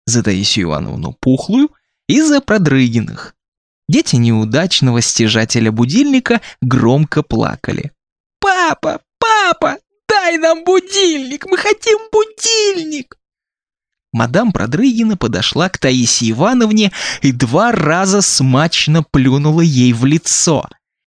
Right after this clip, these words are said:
"Не выигрывай, подлюка, будильников, которые нужны по хозяйству другим!"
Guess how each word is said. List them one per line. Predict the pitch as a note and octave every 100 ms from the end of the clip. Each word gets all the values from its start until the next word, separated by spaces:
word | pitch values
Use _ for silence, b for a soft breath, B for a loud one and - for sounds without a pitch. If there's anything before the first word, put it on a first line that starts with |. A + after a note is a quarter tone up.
| _ _ _
"Не | B3+ F#4+
выигрывай, | G4+ G#4 A#4 A4 D#4+ D4 D4 D4+
подлюка, | G4 F4+ E4+ G#4 F4 - C#4+
будильников, | E4+ F#4 G#4 G#4 C4+ B3 - -
которые | E4 F4 D#4+ D#4+
нужны | D#4 D4+ E4+
по | E4 B3
хозяйству | - A#3+ D4 D#4 - B3+
другим!" | B3+ C#4+ B3+ G#4 F4+ A3+